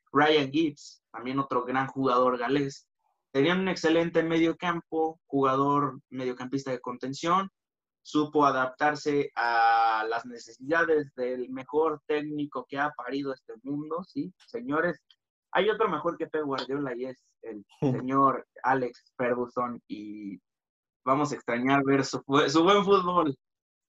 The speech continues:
Speaker 1: Es el mejor técnico, pero bueno, este, actualmente vamos a referirnos a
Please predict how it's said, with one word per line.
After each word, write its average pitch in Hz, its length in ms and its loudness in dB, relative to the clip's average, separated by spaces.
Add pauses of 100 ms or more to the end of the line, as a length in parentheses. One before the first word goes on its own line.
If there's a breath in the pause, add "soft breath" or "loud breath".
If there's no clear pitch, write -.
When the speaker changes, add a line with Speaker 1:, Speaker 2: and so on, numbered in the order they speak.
(640)
Speaker 1:
Es 151 100 0
el 180 120 4
mejor 165 340 4
técnico, 151 500 0
pero 127 220 2
bueno, 135 340 2
este, 127 920 2
actualmente 175 560 2
vamos 170 260 2
a 139 60 0
referirnos 139 560 -4
a 107 300 -2